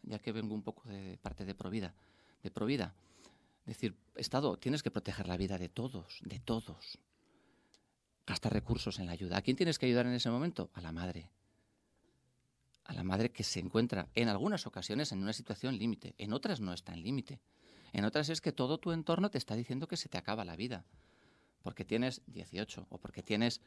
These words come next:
veinticinco, o porque te pueden echar del trabajo, o porque... Pero la solución ante un problema no puede ser matar a alguien,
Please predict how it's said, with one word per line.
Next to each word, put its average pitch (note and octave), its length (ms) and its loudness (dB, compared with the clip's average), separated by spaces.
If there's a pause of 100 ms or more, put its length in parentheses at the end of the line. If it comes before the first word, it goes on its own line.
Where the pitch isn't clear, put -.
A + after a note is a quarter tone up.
(140)
veinticinco, G#2+ 600 -2 (200)
o F#2+ 120 -4
porque - 220 -6
te F#2 100 -8
pueden A#2+ 260 0
echar A2+ 220 -2
del C#3 140 -4
trabajo, G2+ 380 -2
o F#2+ 60 -4
porque... G2+ 300 -6 (1200)
Pero F2 180 -8
la E2 120 -10
solución F2+ 340 -6
ante G2 140 -4
un A2+ 80 -2
problema B2 300 -4
no A3 80 -4
puede G#2+ 200 -6
ser - 160 -8
matar D#2+ 280 -14
a E2 80 -10
alguien, B2 340 -8